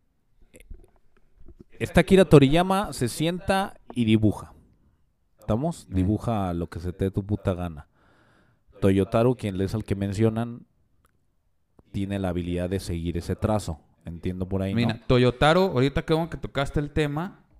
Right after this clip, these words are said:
Speaker 2: mm, no sé si me les vaya a adelantar.
Speaker 1: No nos importa.
Speaker 2: Toyotaro, güey, este, era un fan. Como tú, como yo, como muchos que hay en, en el,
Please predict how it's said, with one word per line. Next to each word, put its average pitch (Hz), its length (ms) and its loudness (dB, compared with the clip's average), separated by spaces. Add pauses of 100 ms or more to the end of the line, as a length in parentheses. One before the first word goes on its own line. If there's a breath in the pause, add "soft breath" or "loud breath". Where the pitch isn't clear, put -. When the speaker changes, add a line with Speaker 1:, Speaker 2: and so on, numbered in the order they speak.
(160)
Speaker 2:
mm, 107 340 -10 (300)
no 113 240 -6
sé 135 120 -4
si - 140 -6
me 120 140 -4
les 101 120 0
vaya 113 180 2
a 120 40 2
adelantar. 110 640 -2 (260)
Speaker 1:
No 120 120 -2
nos 156 220 -4
importa. 117 680 -10 (580)
Speaker 2:
Toyotaro, 165 640 4
güey, 202 300 4
este, 139 520 0
era 131 80 2
un 156 120 -2
fan. 107 360 -4 (240)
Como 110 300 0
tú, 131 260 0
como 113 280 -2
yo, 123 520 4
como 101 500 -2 (480)
muchos 113 400 -4
que 110 160 -2
hay 101 220 0
en, 90 260 -10
en 90 220 -8
el, 87 480 -8